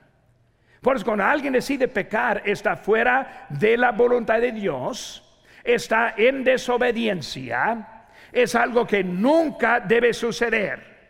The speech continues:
Pero nosotros sabemos que sí somos pecadores.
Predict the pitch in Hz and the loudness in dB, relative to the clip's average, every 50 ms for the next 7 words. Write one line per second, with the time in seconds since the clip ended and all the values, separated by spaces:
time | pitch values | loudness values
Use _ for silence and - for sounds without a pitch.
0 | _ _ _ _ _ _ _ _ _ _ _ _ - 294 320 302 277 269 262 254 | _ _ _ _ _ _ _ _ _ _ _ _ 2 4 4 4 4 2 0 -2
1 | 233 185 - 240 247 233 233 233 - - 220 208 196 208 220 226 240 226 - - | -2 0 0 0 0 0 -2 -4 -2 0 -2 0 0 -2 -2 -2 -2 -4 -2 0
2 | 220 220 214 190 - - - - - - 254 254 220 - - - 247 254 233 202 | 0 0 0 -2 -4 -10 -16 -12 -8 -4 -4 -2 -4 -4 -4 -4 -2 -2 0 0
3 | 202 - - - 180 170 - 170 165 156 202 254 302 262 165 143 110 - - - | -2 -2 -2 -4 -4 -2 -2 -2 -2 -2 0 0 0 0 0 -2 -8 -12 -16 -16
4 | - - | -16 -18